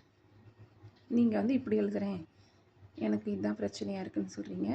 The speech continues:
எழுதிருங்க. எழுதிட்டு ஒரு, ஒரு லாம் அழைச்சு விட்டு கூட ஷத்து போட்டுருங்க பரீட்சையில. ஒருவேளை in case நீங்க வந்து தவறா எழுதிட்டீங்க, எழுதுனதுக்கு அப்புறம் தான் தெரியுது அப்படின்னா, ஒண்ணா வேர்டு ஃபுல்லா அழிச்சிட்டு கூட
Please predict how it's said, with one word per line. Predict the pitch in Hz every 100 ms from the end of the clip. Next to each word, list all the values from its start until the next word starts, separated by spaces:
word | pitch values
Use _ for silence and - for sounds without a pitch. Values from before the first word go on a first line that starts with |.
| -
எழுதிருங்க. | 247 302 311 214 196 269 320
எழுதிட்டு | 240 285 330 302 294 508 -
ஒரு, | 240 247 - -
ஒரு | 247
லாம் | 247 254 285
அழைச்சு | 262 247
விட்டு | 247 233
கூட | 294
ஷத்து | 320 247 214 107
போட்டுருங்க | - - 190 -
பரீட்சையில. | 101 - 104 - _ _ - - - - -
ஒருவேளை | 220 220 233 277 247
in | 226 226
case | 277 320 311
நீங்க | 269 240
வந்து | 240 233 285 320 - - - -
தவறா | 226 233 240
எழுதிட்டீங்க, | 220 247 262 247 240 240 262 226 214
எழுதுனதுக்கு | 220 240 247 240
அப்புறம் | - 240
தான் | 262
தெரியுது | 254 240 240
அப்படின்னா, | 233 277 339
ஒண்ணா | 269 285
வேர்டு | 262 269 269
ஃபுல்லா | 277 269
அழிச்சிட்டு | 240 247 - 254
கூட | 247